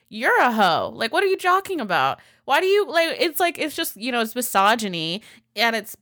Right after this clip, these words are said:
finest when it's just like, you know, there's a double standard. But I literally am like,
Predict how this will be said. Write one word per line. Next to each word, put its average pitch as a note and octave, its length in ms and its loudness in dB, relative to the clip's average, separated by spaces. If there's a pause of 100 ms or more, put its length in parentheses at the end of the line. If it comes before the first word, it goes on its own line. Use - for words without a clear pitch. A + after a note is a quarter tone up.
finest G3 720 -2
when G3+ 140 -2
it's G3+ 100 -8
just G#3+ 160 -8
like, F#3 220 -4 (140)
you G#3+ 120 -6
know, F3+ 220 -2
there's F#3 180 -4
a F#3+ 60 -8
double F#3 280 0
standard. F3+ 520 -6 (180)
But - 120 -2
I A3+ 40 0
literally B3+ 360 -2
am C4 100 -4
like, B3 220 -4